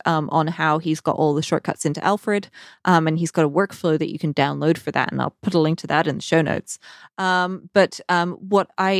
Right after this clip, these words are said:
ended up doing for this, because I just wanted to be able to add it as a line a really simple line to all of, um, my bunch, um, uh, bunches for, for this. Um, I, in the shortcuts view, the grid view,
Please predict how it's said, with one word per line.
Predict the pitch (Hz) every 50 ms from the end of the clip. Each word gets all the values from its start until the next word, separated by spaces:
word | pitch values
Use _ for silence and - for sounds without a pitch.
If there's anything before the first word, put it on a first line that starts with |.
| - -
ended | 226 254 269
up | 240 190 165 -
doing | - 180 202 202 175 160 156 165
for | - - 165 156 151 156
this, | - - 220 208 - -
because | - 170 - 180 190
I | 190
just | - 240 - -
wanted | 226 208 208 - 185 160
to | - - 170
be | - 165 170
able | 175 165 160
to | - - -
add | 175 180 190
it | 208 185 175
as | 160 156
a | 151 151
line | 147 147 170 170 170 170 185 196 196 - _ _ _ _ _ _ _ -
a | 196
really | 180 175 180 202 220
simple | - - - 208 196 - 196 180
line | 165 156 156 160 165 175 190 196 - - _ _ -
to | - - 214 185
all | - - 170 170 170 180 180 185 - -
of, | 170 170 165 156 - - - -
um, | 165 165 156 151 156 156 151 - -
my | 170 170 160 151 151
bunch, | - - 202 202 - - - - - _ -
um, | 170 165 156 156 143 143 143 139 143 139 - - _ _ _ _ -
uh, | - 175 160 156 147 147 143 - _ _ -
bunches | - 151 - - - 131 131 - - -
for, | - - 156 147 143 - - -
for | - - 160
this. | 151 147 156 - - _ - - _ _ _ -
Um, | - 180 175 175 - -
I, | 185 202 220 240 247 247 - - _ _ _ _ -
in | 190 196 185
the | 175
shortcuts | - - 208 185 - - 208 - - - - - -
view, | 190 175 - 170 180 196 185 156 135 -
the | - 160
grid | - 175 185 180 175
view, | - - 196 170 139